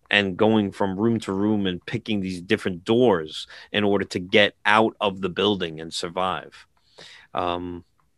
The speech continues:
so it was a very cool, very interesting premise. I really enjoyed it. I, I, I found it to be entertaining, and, uh, and the show slowly develops where, um, you know,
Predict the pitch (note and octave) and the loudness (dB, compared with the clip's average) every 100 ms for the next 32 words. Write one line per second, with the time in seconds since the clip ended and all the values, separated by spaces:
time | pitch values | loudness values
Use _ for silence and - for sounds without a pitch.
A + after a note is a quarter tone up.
0 | _ _ - - A#2+ A2 G2+ - _ _ | _ _ -4 6 6 6 2 -6 _ _
1 | _ _ _ C3+ D#3 F#3+ G#3 F3 A2+ C3+ | _ _ _ 6 6 6 6 4 6 8
2 | D3+ E3 D3+ - D#3 D3+ C3+ C#3+ C#3+ B2+ | 10 8 4 4 4 6 8 8 8 4
3 | C3+ C#3+ - C#3 A2+ C3 C3+ A2+ - G2+ | 2 0 2 2 4 4 4 2 0 0
4 | A2 B2+ B2 B2 G#2+ A#2+ C#3 A#2+ F2 E2+ | 2 2 4 2 2 4 6 6 2 0
5 | F#2 D2 F#2 G2+ - G2+ G2+ A#2 A2 A2 | -2 0 0 -2 2 2 2 4 4 4
6 | G#2 - G2+ G#2 G#2 G#2 G#2 A2 A#2 G#2+ | 0 -4 -2 2 2 2 -2 4 4 4
7 | E2+ D2+ - - - - - G2+ G2 F#2+ | -2 -10 -18 -18 -18 -8 2 4 6 4
8 | F#2 F#2 F2 A2+ A2 E2 A#2 A2 - C3 | 4 4 4 2 2 2 2 2 6 6
9 | A#2+ A#2 A#2+ A#2 A2 F#2+ G2 A#2 A#2+ F2+ | 6 4 4 6 6 4 4 6 6 2
10 | - G2 F#2+ F#2 - - - _ - F#2+ | -4 0 2 0 -4 -18 -20 _ -2 -2
11 | F2+ F2+ F2 _ A2 G2 F2 D#2 | 0 -6 -10 _ -2 -2 -2 -8